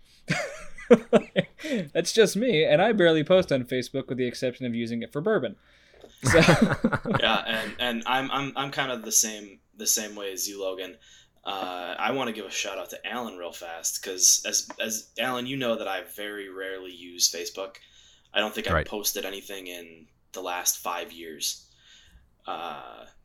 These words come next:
Speaker 2: but whenever I see you, you posting stuff and you going on, uh, and in your comment section, uh, you are the exception to people using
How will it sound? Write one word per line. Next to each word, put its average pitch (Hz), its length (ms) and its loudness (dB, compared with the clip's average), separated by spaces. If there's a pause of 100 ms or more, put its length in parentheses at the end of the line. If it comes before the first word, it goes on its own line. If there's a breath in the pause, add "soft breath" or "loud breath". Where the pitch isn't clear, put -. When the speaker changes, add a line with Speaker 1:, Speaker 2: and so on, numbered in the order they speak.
Speaker 2:
but - 420 -2
whenever 127 420 0
I 131 100 2
see 117 400 4
you, 110 400 -6 (120)
you 110 180 -6
posting 110 500 -6
stuff 117 440 -6
and 98 140 -10
you 101 140 -12
going 101 320 -6
on, 98 360 -8 (680 loud breath)
uh, 90 520 -10
and 104 120 -6
in 107 100 -4
your 117 120 -2
comment 110 420 -6
section, 123 520 -2 (640 soft breath)
uh, 92 380 -4 (640)
you 120 240 -2
are 113 260 2
the 104 400 -12
exception 104 760 -2
to 98 380 -6
people 104 380 -10
using 92 680 -4